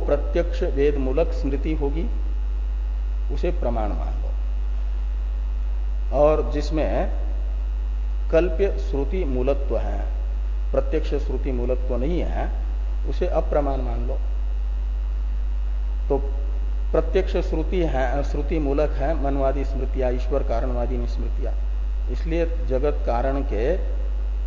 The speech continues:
निर्धारण के लिए तो श्रुति, यदि स्मृतियों का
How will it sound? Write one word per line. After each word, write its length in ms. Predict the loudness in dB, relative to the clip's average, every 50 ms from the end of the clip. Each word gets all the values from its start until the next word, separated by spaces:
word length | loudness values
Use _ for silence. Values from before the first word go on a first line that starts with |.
| 0
निर्धारण 560 | 0 0 0 0 0 2 2 2 2 2 0 0
के 180 | 0 0 0 0
लिए 320 | 0 0 0 0 0 0 0
तो 200 | 0 0 2 2 2 2 0 0 -2 -2 0 0 0 0 0 0 0 0 0
श्रुति, 380 | 0 0 0 0 0 0 0 0 0 0 0 0
यदि 260 | 0 2 2 2 0
स्मृतियों 540 | 0 0 0 0 0 0 0 0 2 2 2 0
का 200 | 0 0 0